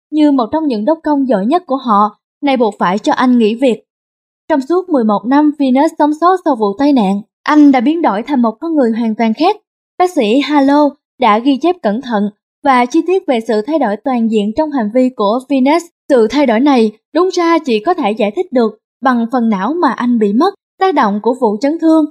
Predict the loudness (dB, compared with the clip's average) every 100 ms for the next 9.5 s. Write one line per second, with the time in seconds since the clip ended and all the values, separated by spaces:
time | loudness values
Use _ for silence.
0 | _ -4 -2 0 0 2 2 2 0 0
1 | 0 0 -2 -2 -2 -2 -2 0 -2 -2
2 | -2 0 0 0 -2 -2 -2 0 0 -2
3 | -4 _ _ -2 0 0 0 0 0 0
4 | -2 -2 -4 -2 -2 -2 0 0 2 2
5 | 0 -6 _ _ _ _ -2 0 0 -2
6 | -8 _ -6 -2 0 0 -2 -2 -2 -2
7 | -4 -2 -2 -4 -4 -2 0 -2 -8 _
8 | -2 0 2 2 0 -4 _ -4 -4 -2
9 | -4 -4 -4 -4